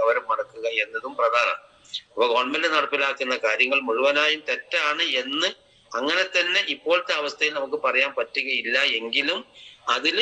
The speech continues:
ഒരു ചില ദുസ്സൂചനകൾ ഉണ്ട് എന്ന് മനസ്സിലാക്കിക്കൊണ്ട് വളരെ കരുതലോടുകൂടി വേണം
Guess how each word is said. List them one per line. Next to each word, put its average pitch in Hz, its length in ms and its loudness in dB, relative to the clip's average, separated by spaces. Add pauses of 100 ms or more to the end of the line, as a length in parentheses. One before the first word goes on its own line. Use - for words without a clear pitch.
(120)
ഒരു 143 180 0
ചില 151 120 2 (140)
ദുസ്സൂചനകൾ 175 600 2 (120)
ഉണ്ട് 151 240 0 (120)
എന്ന് 135 220 -2
മനസ്സിലാക്കിക്കൊണ്ട് 127 840 -2
വളരെ 143 380 2
കരുതലോടുകൂടി 127 760 -2
വേണം 110 240 0